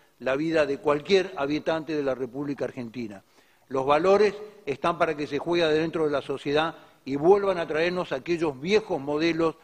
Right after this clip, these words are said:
de la Argentina exitosa, la austeridad,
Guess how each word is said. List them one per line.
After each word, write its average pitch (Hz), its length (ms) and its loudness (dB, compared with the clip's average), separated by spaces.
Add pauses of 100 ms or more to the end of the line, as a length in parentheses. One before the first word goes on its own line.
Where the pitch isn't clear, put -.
(360)
de 143 100 0
la 147 100 2
Argentina 147 460 -4
exitosa, 143 680 -2 (300)
la 143 140 2
austeridad, 156 800 0